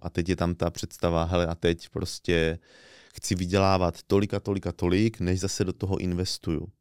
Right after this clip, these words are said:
A, že jo, já jsem měl i vždycky takovou kalkulačku, si pamatuju, že jsem chtěl jít jednou na jeden výcvik a nebyl jsem si jistý, jestli na to mám. Já jsem na to měl, ty peníze jsem tam prostě měl, ale byly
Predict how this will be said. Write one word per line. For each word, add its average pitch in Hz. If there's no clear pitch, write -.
A, 78
že 87
jo, 82
já 78
jsem -
měl 87
i -
vždycky 82
takovou 90
kalkulačku, 90
si -
pamatuju, 92
že 90
jsem 87
chtěl 90
jít 90
jednou 90
na 87
jeden 85
výcvik 107
a -
nebyl 92
jsem 101
si -
jistý, 95
jestli 95
na 95
to 95
mám. 85
Já 78
jsem 113
na 117
to 123
měl, 98
ty -
peníze 101
jsem -
tam 90
prostě -
měl, 92
ale 87
byly 101